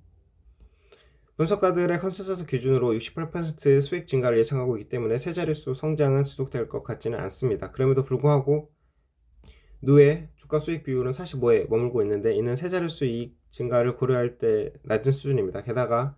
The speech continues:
새로운 시장인 멕시코와 브라질은 일 분기 말 누뱅크 고객 중 약 칠십, 아, 칠백오십만 명을 차지하고 있습니다. 새로운 시장에서 이러한 초기 성공은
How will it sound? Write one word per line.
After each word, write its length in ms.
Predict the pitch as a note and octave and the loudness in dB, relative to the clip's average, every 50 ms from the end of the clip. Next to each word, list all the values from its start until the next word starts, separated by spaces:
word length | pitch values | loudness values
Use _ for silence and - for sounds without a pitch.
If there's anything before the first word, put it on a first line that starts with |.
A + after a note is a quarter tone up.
| _ _ | _ _
새로운 220 | - F3 F3 F3 | -6 -4 -4 -4
시장인 380 | E3 - - D3 C#3 C3+ A#2+ G#2+ | -2 0 2 2 4 4 4 2
멕시코와 640 | A2 G#2+ - - - - - C3+ C3+ D3+ D#3+ - - - - - - - - - - - | 0 0 -2 -12 -8 -4 -2 0 0 0 -4 -8 -16 -20 -20 -20 -20 -20 -20 -16 -8 0
브라질은 540 | - C#3 C#3+ C3+ C3+ C3 B2+ C#3 C#3+ C3+ | 2 4 4 6 4 4 4 4 2 2
일 180 | - A#2+ A#2+ A2 | 2 0 -2 0
분기 260 | C3 C3+ C3 B2 B2+ | 0 0 2 2 2
말 320 | A2+ A#2 A#2 B2 C3+ C#3+ C#3+ | 2 4 4 4 2 0 -4
누뱅크 520 | C3+ A2+ B2+ B2+ A#2 B2 A#2+ A#2+ B2 C3+ A#2+ | -4 -4 -4 -2 -2 -2 -4 -4 -6 -8 -8
고객 400 | - A#2 A#2+ B2 B2 A#2+ _ _ | -6 -4 -4 -4 -4 -6 _ _
중 460 | - - C3 C#3 C#3+ C#3+ D3 C#3+ C#3+ _ _ _ _ _ _ _ _ _ - - - | -8 -4 0 0 0 0 -2 -6 -12 _ _ _ _ _ _ _ _ _ -20 -10 -4
약 260 | - A#2+ A#2 - _ | -4 -4 -4 -4 _
칠십, 540 | - - - F3+ - - - - F3 D3 - - - _ _ _ - | -12 -10 -8 -8 -8 -10 -10 -8 -8 -10 -10 -14 -20 _ _ _ -8
아, 180 | - A2 - | -6 -6 -6
칠백오십만 800 | - - - F#3+ F#3 F3+ F3+ C#3+ B2 B2+ C3 - D3 C#3 B2+ B2 | -6 -4 -2 -2 0 2 2 4 4 4 2 2 2 0 2 2
명을 200 | A#2+ A#2 B2+ C#3+ | 0 0 0 0
차지하고 320 | C#3+ D#3+ D3 D#3 D3+ C3+ | 0 0 0 2 2 0
있습니다. 320 | A2+ - G#2 G2+ F2 F#2 G#2 | 0 -2 -4 -4 -4 -6 -6
새로운 300 | - - D3 D3 D3 D3 | -4 0 2 2 2 2
시장에서 540 | C#3+ - D3+ D#3 D3+ C#3+ C#3+ C#3+ B2+ B2+ | 0 0 0 2 2 2 2 0 0 2
이러한 320 | A#2+ A2+ A2 A2+ A2 A2 - | 2 2 2 2 0 0 -2
초기 200 | - - D3+ D#3 | -4 -4 -4 -4
성공은 480 | D3 E3 D#3 D3 D3 C#3+ D3 E3+ F3 | -4 -4 -2 0 2 2 2 2 -2